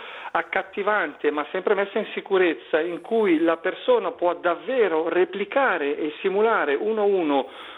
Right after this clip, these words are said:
un'esperienza fatta in classe, ecco che abbattiamo per esempio le barriere dell'accessibilità, della disabilità e anche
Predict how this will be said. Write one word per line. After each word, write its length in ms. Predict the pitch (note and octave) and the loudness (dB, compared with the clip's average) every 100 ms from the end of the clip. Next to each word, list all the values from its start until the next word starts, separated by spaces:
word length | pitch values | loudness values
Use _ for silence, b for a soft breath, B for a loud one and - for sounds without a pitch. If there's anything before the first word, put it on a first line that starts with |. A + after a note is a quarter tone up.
| B | B
un'esperienza 680 | E3+ F#3 - G3+ A3 - E3 | 0 0 2 0 0 -2 -2
fatta 320 | F3+ E3+ G3 | -2 -2 -4
in 80 | G3 | -2
classe, 600 | G3 G#3 G#3+ - C4+ - | 0 0 -2 -2 0 0
ecco 300 | F3+ F3 - | -2 -2 -4
che 160 | - | 0
abbattiamo 600 | G3+ G3+ F3 - E3+ G3+ A3 | 0 0 -2 0 0 0 0
per 120 | F3+ | 0
esempio 360 | E3 G3+ G#3 | 0 -2 0
le 100 | A#3+ | 0
barriere 340 | E3 D#3+ F#3+ B3 | 2 2 2 2
dell'accessibilità, 1000 | G3+ E3+ D#3+ D#3 - E3 D#3 D3+ G#3 A#3+ | 0 0 -2 -8 -4 -4 -2 -2 0 0
della 220 | E3 D#3+ | 0 -2
disabilità 840 | D#3+ D3+ D#3+ D#3+ E3+ E3+ F3 B3 | -2 -2 -2 -2 -6 -2 -2 -2
e 120 | E3+ D3+ | -4 -4
anche 420 | D#3+ - G#3+ | -4 -2 -2